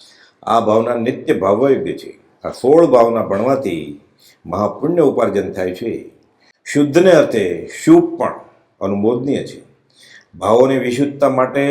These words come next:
અને અશુભ ભાવોના વિનાશ કરવા માટે આ બળવાન સાધન છે. છ પ્રકારના આવશ્યક ગૃહસ્થ નિત્ય નિયમ તરીકે કરવા યોગ્ય છે. આ છ આવશ્યક પરમ ધર્મરૂપ છે. સવારના નિત્યક્રમમાં રોજ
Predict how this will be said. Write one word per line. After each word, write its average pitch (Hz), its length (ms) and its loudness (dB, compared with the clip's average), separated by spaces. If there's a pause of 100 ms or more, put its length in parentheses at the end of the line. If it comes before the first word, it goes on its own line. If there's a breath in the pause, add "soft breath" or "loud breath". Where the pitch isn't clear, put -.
(160)
અને 117 180 -4
અશુભ 127 320 0
ભાવોના 127 420 6
વિનાશ 165 300 0
કરવા 110 300 0
માટે - 280 -8
આ 85 140 -10
બળવાન 117 460 -2
સાધન 110 420 -2
છે. - 140 -18 (640)
છ - 40 -10 (180)
પ્રકારના 127 400 -2
આવશ્યક 104 360 -4 (100)
ગૃહસ્થ 107 420 0 (100)
નિત્ય 147 300 -2
નિયમ 143 280 2
તરીકે 95 280 -4
કરવા 87 340 -4
યોગ્ય 76 220 -10
છે. 110 160 -18 (840 soft breath)
આ - 100 -6
છ - 120 -14 (200)
આવશ્યક 143 480 2 (120)
પરમ 117 260 -2
ધર્મરૂપ 98 520 -2
છે. - 160 -14 (1000 soft breath)
સવારના 127 460 0
નિત્યક્રમમાં 135 840 -2
રોજ 143 260 4